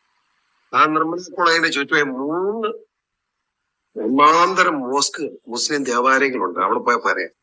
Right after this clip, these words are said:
ഇവിടെ കോളേജിനകത്ത് വേണം. നമ്മള് ഇത് പറയുമ്പോ ഞാൻ ഒരു വർഗീയതയും പറയാൻ ആഗ്രഹിക്കുന്ന ആളല്ല. ഞാൻ ചോദിക്കട്ടെ, മുസ്ലിം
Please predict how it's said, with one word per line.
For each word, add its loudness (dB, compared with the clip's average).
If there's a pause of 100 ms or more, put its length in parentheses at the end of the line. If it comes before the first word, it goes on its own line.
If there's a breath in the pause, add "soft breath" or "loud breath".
(100)
ഇവിടെ 2 (1400)
കോളേജിനകത്ത് 2
വേണം. -14 (1200)
നമ്മള് 4 (160)
ഇത് 0
പറയുമ്പോ 2 (100)
ഞാൻ 2 (100)
ഒരു 0
വർഗീയതയും 0
പറയാൻ 2
ആഗ്രഹിക്കുന്ന -4
ആളല്ല. -6 (720)
ഞാൻ 4
ചോദിക്കട്ടെ, 2 (1160)
മുസ്ലിം 0